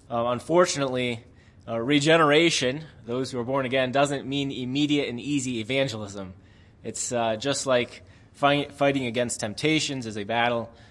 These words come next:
We also face similar battles in the Christian walk, including,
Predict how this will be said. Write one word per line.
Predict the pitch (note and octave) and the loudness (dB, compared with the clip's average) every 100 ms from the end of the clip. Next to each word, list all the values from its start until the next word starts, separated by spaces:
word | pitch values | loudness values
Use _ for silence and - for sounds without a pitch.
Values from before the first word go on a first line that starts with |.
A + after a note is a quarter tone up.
| - | -18
We | - | -6
also | A2 A#2 - A#2+ A2+ | 0 0 0 -4 -4
face | - B2+ A#2+ | -4 -4 -2
similar | - D3 C3 | -2 0 0
battles | A#2 A2 A2+ A2 | 2 2 2 0
in | G#2+ | -6
the | G#2 | -10
Christian | - A2 - G#2+ | -10 -10 -10 -8
walk, | G#2+ G#2+ G#2+ A2 | -6 -6 -8 -12
including, | G#2 C#3 C#3+ C3 A#2 | -12 -2 0 0 -4